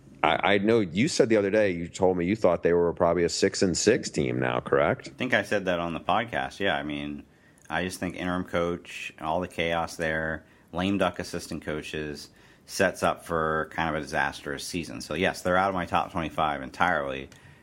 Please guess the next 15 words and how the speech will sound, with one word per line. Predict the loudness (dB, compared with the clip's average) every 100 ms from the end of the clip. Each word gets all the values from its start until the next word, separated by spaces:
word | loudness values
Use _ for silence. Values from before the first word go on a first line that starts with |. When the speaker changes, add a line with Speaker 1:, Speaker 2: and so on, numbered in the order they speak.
| _
Speaker 2:
uh, | -2 0 2
as | 4 4 4
are | 2
a |
couple | 2 2
other | 0 0
teams | 0 0 0 -4
that | 0
I | 2
would | 2 2
have, | 0 -4 -14 _ _ -4
at | 0
an | 2
earlier | 2 0 -2
time, | 0 2 2 -2 -4